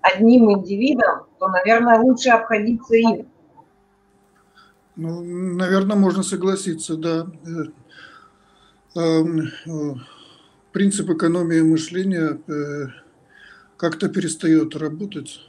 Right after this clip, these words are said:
Speaker 2: в подобной ситуации. <clears throat> Это так, немножечко посторонние размышления, они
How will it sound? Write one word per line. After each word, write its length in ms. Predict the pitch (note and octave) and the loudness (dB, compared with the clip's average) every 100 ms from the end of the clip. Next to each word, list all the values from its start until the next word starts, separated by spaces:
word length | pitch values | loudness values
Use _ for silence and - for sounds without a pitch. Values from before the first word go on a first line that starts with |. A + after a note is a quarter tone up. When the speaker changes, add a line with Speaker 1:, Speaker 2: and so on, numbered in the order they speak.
| _ | _
Speaker 2:
в 80 | _ | _
подобной 420 | D#3 D#3+ D3+ D3+ | -8 -6 -8 -8
ситуации. 800 | C3+ - - D#3 D#3+ - D3 C#3+ C3 _ _ _ _ _ _ - | -12 -14 -12 -12 -12 -18 -20 -18 -18 _ _ _ _ _ _ -2
<clears throat> 40 | - F#3+ E3+ C3 B2 _ - - _ - - _ _ _ _ _ _ - - | 2 2 2 -2 -10 _ -16 -16 _ -18 -18 _ _ _ _ _ _ -20 -10
Это 180 | F3+ G3 | -8 -4
так, 240 | G3 E3 F3+ | -2 -2 -2
немножечко 540 | F3 F3 D3+ D3 - | -2 -2 -2 -6 -8
посторонние 880 | - - F#3+ F3 D#3 D3+ C#3 C#3 B2+ - D#3+ | -8 -4 -2 -2 -2 -6 -8 -8 -12 -16 -10
размышления, 840 | D3 C#3+ E3 D#3 F#3+ G3+ F3 C#3 | -8 -6 -6 -6 -2 -2 -2 -6
они 320 | C#3 C#3 C3+ | -10 -14 -16